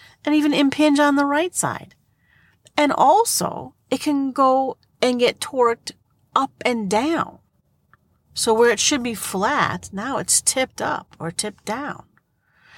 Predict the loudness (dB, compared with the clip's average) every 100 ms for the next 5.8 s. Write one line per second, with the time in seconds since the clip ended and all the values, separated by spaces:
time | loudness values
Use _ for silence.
0 | -18 -2 2 4 6 4 4 0 -2 -6
1 | -4 -2 0 -2 -2 0 0 0 -6 -8
2 | -6 -6 -6 -8 -12 _ _ -20 -20 -18
3 | -6 0 2 2 2 -2 0 0 2 2
4 | 0 2 2 2 2 0 0 -4 -2 2
5 | 2 2 -4 -2 -2 0 -2 -6